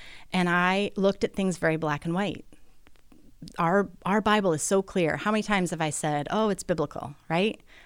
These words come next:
We, we do that a lot in church. That's another religious word, or, or,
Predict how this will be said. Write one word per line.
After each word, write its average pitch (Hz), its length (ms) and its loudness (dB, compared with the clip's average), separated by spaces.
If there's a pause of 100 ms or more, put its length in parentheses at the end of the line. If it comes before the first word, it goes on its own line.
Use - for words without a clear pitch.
(260)
We, 233 240 0
we 254 160 6
do 285 140 4
that 285 100 6
a 277 80 2
lot 302 220 2
in - 80 -2
church. - 280 -4
That's 180 200 -2
another 196 260 4
religious 175 580 2
word, - 360 -4
or, - 180 0
or, 165 340 2